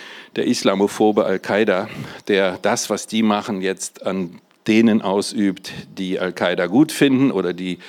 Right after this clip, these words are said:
äh, über, für die Einwanderung, für die Flüchtlingsbewegung zuständig sind.“ Er zitiert dort insbesondere einen norwegischen Blogger, äh, namens Fjordman, äh, der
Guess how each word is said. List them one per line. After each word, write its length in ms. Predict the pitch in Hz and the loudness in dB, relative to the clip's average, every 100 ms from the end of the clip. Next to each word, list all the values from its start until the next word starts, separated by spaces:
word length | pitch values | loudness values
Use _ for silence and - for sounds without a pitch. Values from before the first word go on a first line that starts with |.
| - - - - - | -20 -18 -18 -12 -2
äh, 240 | 101 82 | 0 2
über, 260 | 104 101 95 | 0 0 0
für 140 | - | 0
die 100 | 92 | 2
Einwanderung, 560 | 117 135 120 110 104 107 | 4 4 4 4 4 2
für 140 | 104 | 0
die 80 | 92 | 0
Flüchtlingsbewegung 920 | 123 127 117 104 - 95 92 90 92 | 2 2 2 -2 0 -2 0 0 -2
zuständig 540 | - 98 - 73 - | -4 -6 -6 -10 -10
sind.“ 220 | - 90 107 | -10 -4 -2
Er 160 | 113 | -2
zitiert 460 | - 135 180 175 156 | 0 2 4 2 2
dort 120 | 135 | 0
insbesondere 640 | 151 151 139 123 127 117 | 0 2 2 4 4 2
einen 300 | 113 135 143 | 2 4 6
norwegischen 580 | 127 123 120 117 113 104 | 6 6 4 2 2 2
Blogger, 500 | 104 117 135 135 127 - - - - - - - - | 6 4 6 2 0 -10 -20 -20 -20 -20 -20 -20 -2
äh, 180 | 113 107 | 0 2
namens 440 | 107 98 95 - | 2 2 0 -2
Fjordman, 600 | - 131 151 151 143 143 - - - - | 2 2 2 0 0 0 -4 -12 -14 -6
äh, 240 | 113 107 98 | 0 2 2
der 380 | 104 104 101 | 2 4 2